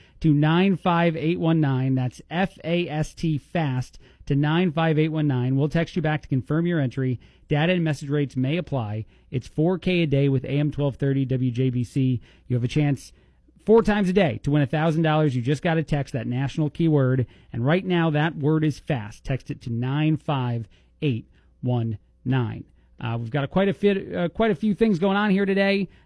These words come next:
and we're still, you know, working through some people being sick in the office. I was wondering if I should wear a bubble all day, but maybe I should just get into better shape.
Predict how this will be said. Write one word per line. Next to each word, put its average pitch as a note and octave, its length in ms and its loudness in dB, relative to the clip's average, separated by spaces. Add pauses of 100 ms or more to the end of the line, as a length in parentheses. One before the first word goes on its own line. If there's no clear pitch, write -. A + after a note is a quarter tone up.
and D3 160 2
we're D3 100 2
still, F#3+ 480 0
you - 160 -4
know, F3 140 0
working E3+ 360 0
through F#3 220 -2
some D#3 160 0
people E3+ 220 -2
being D3 220 2
sick F#3+ 280 -2
in F3+ 80 2
the F3+ 100 2
office. F3 420 0
I D#3+ 100 -2
was F3 120 2
wondering D#3+ 280 2
if C#3 100 0
I D3 60 0
should C#3 160 -4
wear C3+ 120 2
a A#2+ 40 0
bubble E3+ 480 0 (240)
all D#3 180 2
day, D#3+ 340 2
but C#3+ 160 -4
maybe G#3+ 300 0
I G#3 60 0
should F3 160 -6
just E3+ 240 -2
get E3 260 0 (340)
into E3+ 240 4
better D3 280 2
shape. B3 500 -2